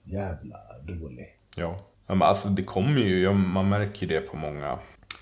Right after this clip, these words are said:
Speaker 2: äldre runt om en, att de har ju svårt att acceptera att de blir äldre.
Speaker 1: Ja.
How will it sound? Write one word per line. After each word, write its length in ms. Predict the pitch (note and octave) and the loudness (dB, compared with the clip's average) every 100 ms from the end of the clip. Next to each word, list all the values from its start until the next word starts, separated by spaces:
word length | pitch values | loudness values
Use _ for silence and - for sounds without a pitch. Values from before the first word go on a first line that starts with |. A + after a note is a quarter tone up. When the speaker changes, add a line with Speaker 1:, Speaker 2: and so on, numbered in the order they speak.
| - - - | -14 -14 -4
Speaker 2:
äldre 400 | F#2+ F#2 D#2+ D#2+ | 0 0 0 -4
runt 280 | E2 D#2+ - | -4 -6 -6
om 220 | F#2 E2 | -4 -4
en, 180 | A#1 A1 | -6 -10
att 340 | - - - | -12 -14 -14
de 260 | - F#2 F#2 | -6 -2 -2
har 120 | F2+ | -4
ju 80 | D#2+ | -6
svårt 360 | - D2+ - | -8 -10 -8
att 60 | - | -10
acceptera 480 | - - - D#2+ D#2 | -10 -16 -10 -8 -8
att 180 | - - | -8 -2
de 180 | G#2 | 0
blir 120 | F2+ B1 | 0 -2
äldre. 360 | G#1+ - - - - | -4 -6 -8 -10 -12
Speaker 1:
Ja. 180 | F2 D#2+ | -10 -10